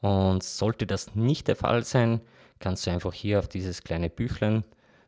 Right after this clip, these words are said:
drücken und unter Verlauf ver-, äh, siehst du die letzten Verbindungen. Also im schlimmsten Fall kannst du auch hierher navigieren,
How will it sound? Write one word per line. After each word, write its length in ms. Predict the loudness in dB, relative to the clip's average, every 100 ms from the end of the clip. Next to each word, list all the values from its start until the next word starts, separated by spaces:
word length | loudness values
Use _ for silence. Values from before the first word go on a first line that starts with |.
| -10
drücken 540 | -4 -4 0 -2 -2 -6 _ _ _
und 480 | -2 -2 -2 -4 -8
unter 260 | -4 -4
Verlauf 680 | 0 2 2 4 2 0 -6 -20 _ _ _
ver-, 460 | _ -4 -2 0 -2
äh, 60 | -2
siehst 280 | -6 -6 -2
du 40 |
die 100 | -2
letzten 440 | 0 -2 -2 -2
Verbindungen. 760 | 0 -2 0 2 2 2 -2 -6 -16 -20 -8
Also 420 | -6 -2 -2 0
im 120 | -2
schlimmsten 380 | -4 -6 -6 -4
Fall 240 | -2 -2
kannst 340 | -2 -6 -6 -4
du 200 | -4 -6 -14 -20 -8
auch 200 | -6 -6
hierher 520 | -8 -4 -2 0 2
navigieren, 680 | 2 0 -2 -4 -2 0 -2